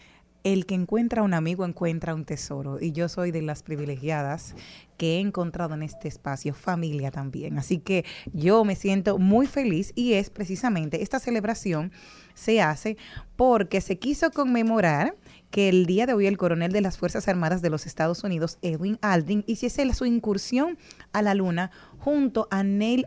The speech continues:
Armstrong en el Apolo once. La razón de esta decisión es que Aldrin también era masón y Febrano sentía una gran empatía hacia él. Por eso se celebra el Día del Amigo, pero hoy mundialmente, internacionalmente es el Día Internacional de la Luna.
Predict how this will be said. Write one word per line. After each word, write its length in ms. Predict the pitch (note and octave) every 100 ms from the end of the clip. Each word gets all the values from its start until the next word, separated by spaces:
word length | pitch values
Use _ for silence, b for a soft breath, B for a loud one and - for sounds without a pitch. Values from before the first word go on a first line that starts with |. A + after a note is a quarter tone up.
| -
Armstrong 640 | F#3+ F#3+ F3 - D#3+ D3+
en 120 | - F3+
el 100 | E3
Apolo 600 | C#3+ - G3+ A3 B3 C4 B B B _
once. 540 | F#3+ F3 D#3+ C#3+ - C#3+
La 160 | D#3+ F3
razón 340 | E3 F#3+ G3+
de 80 | F3
esta 160 | - F3
decisión 420 | E3 G#3+ A3+ F#3+
es 120 | E3+
que 180 | G#3 -
Aldrin 460 | A#3+ B3+ F#3+ F#3+ G3
también 440 | G3 E3+ E3+ G3
era 160 | A3 A3+
masón 540 | A3+ A#3+ A3+ F3+ B3 B B B B
y 100 | C#4
Febrano 400 | - C#4 A#3+ G#3+
sentía 460 | A3 A#3 G3 G3 F#3
una 160 | G3 F#3
gran 340 | F3+ G#3+ C4 A3+
empatía 600 | A3+ G3 F#3 G3 G3 -
hacia 360 | F#3 - F#3+ D#3+
él. 160 | D3
Por 220 | E3+ G#3+
eso 140 | A3+ C#4
se 120 | B3+
celebra 400 | C#4+ A#3+ F3 G#3+
el 120 | A3+ F3
Día 140 | E3+
del 140 | F3+
Amigo, 340 | G3 C#4 E4+ F3+
pero 220 | F#3 E3
hoy 340 | A3+ G3+ B3+ B B B -
mundialmente, 840 | D4+ F4+ C#4+ A3+ G#3+ F#3+ E3 E3 -
internacionalmente 840 | C4+ C#4 C4+ C#4 C4+ C#4 D4+ D4
es 140 | - -
el 320 | C#4+ C#4 A#3
Día 360 | C4+ D4 D4 D4+
Internacional 680 | C#4 C#4+ C#4+ C#4+ C#4 C#4
de 100 | D4
la 100 | D4
Luna. 400 | C#4+ D#4+ F#4 G3